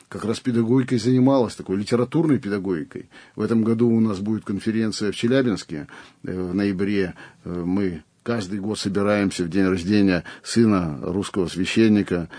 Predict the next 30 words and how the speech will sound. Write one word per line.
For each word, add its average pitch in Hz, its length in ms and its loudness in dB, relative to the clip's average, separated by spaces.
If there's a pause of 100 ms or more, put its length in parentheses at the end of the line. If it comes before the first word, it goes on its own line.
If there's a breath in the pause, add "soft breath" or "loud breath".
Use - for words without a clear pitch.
(220 loud breath)
и 90 60 -4
сем-, 98 260 0
бывшего 101 320 2
семинариста 101 600 2
«Мамина 92 320 2
Сибиряка» 101 680 2 (240 loud breath)
в 90 140 -4
разных 98 360 0
городах 98 520 0
и 95 60 2
весях 92 480 0 (180 loud breath)
Урала, 98 340 2
Сибири, 95 440 0
Поволжья, 98 640 4 (280 loud breath)
где 92 140 -2
проводим 95 400 2
конференцию 104 640 2
и 87 40 2
вручаем 95 460 2
премию 101 340 4
«Мамина 95 320 2
Сибиряка». 82 480 -2
В 85 60 -2
этом 110 220 2
году 101 200 2
мы 104 140 2
будем 95 220 -2
собираться 95 440 -2
в - 60 -12
Челябинске, 113 640 4